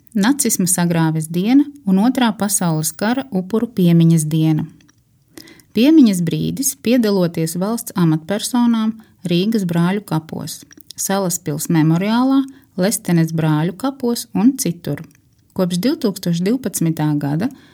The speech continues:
kad valsts prezidenta amatā bija Andris Bērziņš,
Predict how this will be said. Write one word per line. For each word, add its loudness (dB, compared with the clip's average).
kad -2
valsts -2
prezidenta 0
amatā 0
bija 0
Andris 0
Bērziņš, 0